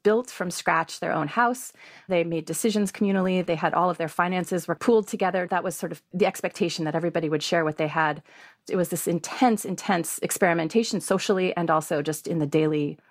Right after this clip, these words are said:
living. The other commune I write about, Entropy Acres, they would actually only call themselves a semi-commune, which I think is fair. It was two couples, but they were both monogamous.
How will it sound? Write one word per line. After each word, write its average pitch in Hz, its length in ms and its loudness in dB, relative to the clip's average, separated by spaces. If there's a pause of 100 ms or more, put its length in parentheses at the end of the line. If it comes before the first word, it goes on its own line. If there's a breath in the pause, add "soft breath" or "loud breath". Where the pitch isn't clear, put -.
living. 165 400 0 (440 loud breath)
The 202 120 2
other 311 220 4
commune 208 380 0
I 180 60 0
write 175 180 2
about, 165 320 2
Entropy 196 400 -4
Acres, 196 500 -2
they 240 160 2
would 262 120 2
actually 220 280 0
only 196 160 0
call 190 160 4
themselves 175 320 -4
a 156 60 -6
semi-commune, 165 680 0
which 180 140 -4
I 180 60 2
think 185 180 -4
is 170 180 0
fair. - 460 0
It 196 60 0
was 170 180 0
two 277 160 0
couples, 196 560 0 (260 loud breath)
but 202 120 0
they 196 80 2
were 185 80 2
both 208 240 0
monogamous. 175 640 -2